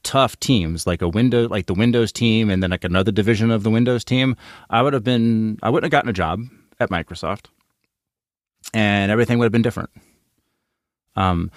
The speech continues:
luck plays a, a large role. But anyway, so what happened is that was, like, that, that stroke of luck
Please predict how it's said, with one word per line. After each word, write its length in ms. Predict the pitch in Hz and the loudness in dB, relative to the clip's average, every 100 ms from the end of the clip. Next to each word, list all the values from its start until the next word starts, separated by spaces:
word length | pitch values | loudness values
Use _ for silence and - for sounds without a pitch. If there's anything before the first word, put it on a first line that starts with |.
| - | -6
luck 280 | 117 - - | -2 -2 -2
plays 240 | - 123 110 | 0 2 2
a, 140 | 107 - | 0 0
a 80 | |
large 260 | 101 101 95 | 0 2 2
role. 100 | 113 | 2
But 100 | 131 | 2
anyway, 200 | 156 92 | 2 0
so 120 | 131 | 0
what 80 | 135 | 0
happened 300 | 147 156 110 | 0 0 0
is 120 | 98 | 2
that 140 | 131 143 | 0 0
was, 220 | 117 101 | -4 -2
like, 200 | 110 92 | -4 -4
that, 280 | - 131 - - | 0 0 0 -2
that 160 | 123 - 117 | 0 0 -6
stroke 320 | - - 160 | -4 0 2
of 140 | 135 107 | 0 2
luck 340 | 135 104 - | 0 0 -8